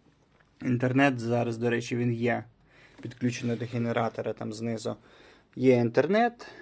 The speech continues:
можна зарядитись, є світло. От, гірлянда навіть, прикраси. І є розетка,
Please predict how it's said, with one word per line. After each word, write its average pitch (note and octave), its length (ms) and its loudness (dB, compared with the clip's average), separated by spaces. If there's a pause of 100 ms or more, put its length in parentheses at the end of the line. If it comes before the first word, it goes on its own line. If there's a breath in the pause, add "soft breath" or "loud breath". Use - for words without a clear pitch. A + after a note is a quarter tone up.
(180 loud breath)
можна B2+ 300 0
зарядитись, C#3 720 2
є B2+ 120 2
світло. F#3+ 560 0 (1080 soft breath)
От, D#3 320 -6
гірлянда C3 640 2
навіть, E3 300 -4
прикраси. D3+ 640 -2 (880 soft breath)
І F#3 140 -2
є D#3+ 240 2
розетка, B2+ 560 2